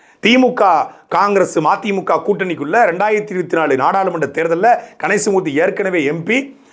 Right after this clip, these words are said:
கணேசமூர்த்தி தான் கொடுக்குன்னு சொல்லி முதலமைச்சர் ஐயா ஸ்டாலின் அவர்கள் சொல்றாரு. தி மு க முடிவெடுத்துருச்சு, ஈரோட்டுக்கே கொடுத்துருவோம் மதிமுகன்னு. ஆனா ஈரோட கேட்டா கணேசமூர்த்தி நிப்பாட்டுறதுக்காக எங்களுக்கு ஈரோடு வேண்டாம்,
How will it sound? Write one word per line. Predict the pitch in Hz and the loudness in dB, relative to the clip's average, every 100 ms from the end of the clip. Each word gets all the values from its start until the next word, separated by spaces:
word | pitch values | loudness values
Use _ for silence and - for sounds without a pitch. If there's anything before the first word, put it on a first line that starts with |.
| - | -4
கணேசமூர்த்தி | 147 202 226 226 208 160 | 0 2 2 0 -2 0
தான் | 262 233 | -2 -2
கொடுக்குன்னு | 214 208 190 | -4 -2 0
சொல்லி | 185 | 0
முதலமைச்சர் | 165 160 190 185 175 | -2 -2 -2 -2 -2
ஐயா | 165 | -2
ஸ்டாலின் | 143 - 170 190 | -2 0 0 0
அவர்கள் | 170 175 | -4 -4
சொல்றாரு. | 165 151 127 107 _ | -2 0 0 -4 _
தி | - 208 | 0 0
மு | 202 | 2
க | 202 | 0
முடிவெடுத்துருச்சு, | 165 196 202 165 147 117 - _ _ | 0 0 0 -2 -6 -10 -18 _ _
ஈரோட்டுக்கே | 165 214 220 208 214 | 2 4 4 2 -4
கொடுத்துருவோம் | 180 170 165 147 | -4 -2 -2 0
மதிமுகன்னு. | 156 165 151 139 127 104 _ _ _ _ - | -2 -2 -6 -4 -6 -8 _ _ _ _ 0
ஆனா | 139 120 143 180 180 - _ _ 120 | 2 2 0 0 -4 -12 _ _ -2
ஈரோட | 170 269 285 262 240 | 2 4 4 4 0
கேட்டா | - 180 180 151 139 139 135 | 0 -4 -2 0 2 0 -2
கணேசமூர்த்தி | 156 233 240 240 226 196 175 | -2 0 0 0 0 0 -2
நிப்பாட்டுறதுக்காக | 160 156 196 180 170 180 | -2 0 -2 -2 -4 -4
எங்களுக்கு | 156 135 | -4 0
ஈரோடு | 190 233 214 | 2 2 2
வேண்டாம், | 160 139 131 139 | 0 -2 -2 -2